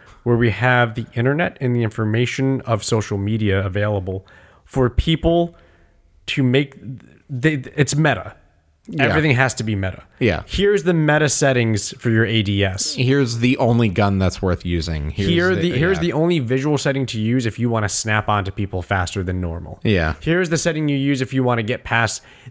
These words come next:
Speaker 1: the, literally, day one, yesterday, Warzone two drops, and people are posting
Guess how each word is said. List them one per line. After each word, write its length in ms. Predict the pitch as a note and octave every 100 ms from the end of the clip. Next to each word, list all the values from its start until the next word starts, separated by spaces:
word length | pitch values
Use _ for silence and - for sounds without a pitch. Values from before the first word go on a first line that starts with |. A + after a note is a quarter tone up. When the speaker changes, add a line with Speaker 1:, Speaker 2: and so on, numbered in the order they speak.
| -
Speaker 1:
the, 180 | - -
literally, 640 | C#3 D3+ F#3 E3+ A2+ F#2 D#2+ _ _ _ _ - -
day 220 | C#3 D3+
one, 480 | C3+ B2+ F#2+ F#2 E2+
yesterday, 500 | A2+ A#2+ - G2+ F2+
Warzone 640 | E2+ G#2+ A#2+ A#2+ A#2+ A#2+
two 240 | G#2 A#2 A2
drops, 580 | G2 G2 A2 - - - - -
and 140 | A#2
people 300 | - D3 C#3
are 120 | C#3
posting 760 | A#2 - C3 C3 - A#2 G#2+ G2+